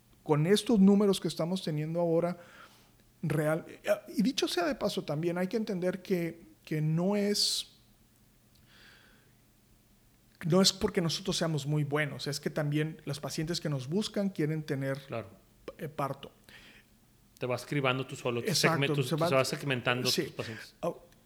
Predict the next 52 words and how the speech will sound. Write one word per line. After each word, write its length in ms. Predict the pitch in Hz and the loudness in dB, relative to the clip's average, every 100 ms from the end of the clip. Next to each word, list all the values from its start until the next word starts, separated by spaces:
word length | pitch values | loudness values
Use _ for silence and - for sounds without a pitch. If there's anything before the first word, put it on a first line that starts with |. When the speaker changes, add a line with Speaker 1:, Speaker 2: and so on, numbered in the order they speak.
| _ _ _ _ - - | _ _ _ _ -14 0
Speaker 1:
yo 160 | 220 | 4
siempre, 500 | 262 311 277 262 247 208 | 6 6 6 4 4 0
y, 240 | 185 175 | -4 0
y 40 | |
eso 200 | 165 160 | 0 2
siempre 360 | 190 - 190 190 | 2 6 6 6
lo 80 | 165 | 4
he 40 | |
dicho, 180 | 143 131 | 2 0
a 40 | |
mí 200 | 139 185 - | 0 0 2
me 140 | 180 | 0
disgusta 560 | 160 156 143 208 208 226 | 0 -4 -2 -4 -4 -4
que 100 | 196 | -2
me 100 | 160 | -2
digan 220 | 160 170 | -2 -2
que 100 | 160 | -4
soy 160 | 147 139 | -6 -6
pro 200 | - - | -6 -8
parto. 280 | 107 - - _ _ _ _ _ _ _ _ 123 | -10 -12 -20 _ _ _ _ _ _ _ _ -8
Speaker 2:
A 60 | |
mí 100 | 127 | -4
me 120 | 143 | -2
gusta, 200 | 165 147 - | -2 -2 -2
a 60 | 147 | 2
mí 60 | |
me 180 | 147 190 | 2 2
disgusta 340 | 185 175 180 | 2 2 0
que 80 | 185 | 0
me 80 | 156 | 4
digan, 220 | 151 165 - - - - - - - - | 4 2 -4 -20 -20 -20 -20 -20 -20 -8
estoy 180 | - 139 | 0 2
de 40 | |
acuerdo, 220 | 127 113 | 2 0
a 20 | |
mí 60 | 123 | 0
me 100 | 160 | 0
Speaker 1:
O 60 | 156 | 0
sea, 100 | 156 | 2
Speaker 2:
disgusta 440 | 143 147 175 175 | 2 4 4 6
el 140 | 143 | 4
término 600 | 139 147 165 170 165 - - _ - _ - | 4 2 4 2 -2 -10 -20 _ -20 _ 0
pro 140 | 151 | 4
lactancia, 500 | 139 - 156 147 170 | 4 4 2 2 0
pro 140 | 156 135 | 2 2
vacunas, 560 | 117 - 160 165 165 | 2 2 2 2 0
pro, 400 | 151 139 123 117 - - - | 2 4 4 2 -4 -20 -6
pues 120 | 127 | -2
ni 60 | 110 | 2
modo 160 | 120 139 | 2 4
que 60 | |
sean 260 | 131 139 | 4 2